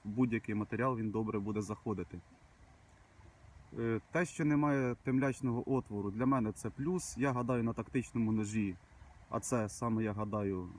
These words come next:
можна, е, підвести його як тактик, темляк не потрібен.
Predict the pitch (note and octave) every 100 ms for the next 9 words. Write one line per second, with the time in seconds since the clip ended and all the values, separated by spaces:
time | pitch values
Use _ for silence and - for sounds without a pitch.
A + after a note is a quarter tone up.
0 | - A#2 A2+ G#2 G2+ F#2 E2+ - - -
1 | - - - - - - - G#2 G2+ A2+
2 | A2+ A2 B2 A2 G2+ G2 - D#3+ E3+ -
3 | - - - - - - - - A2+ C#3
4 | D3 A#2 B2+ - A#2+ A#2 G#2+ F2 E2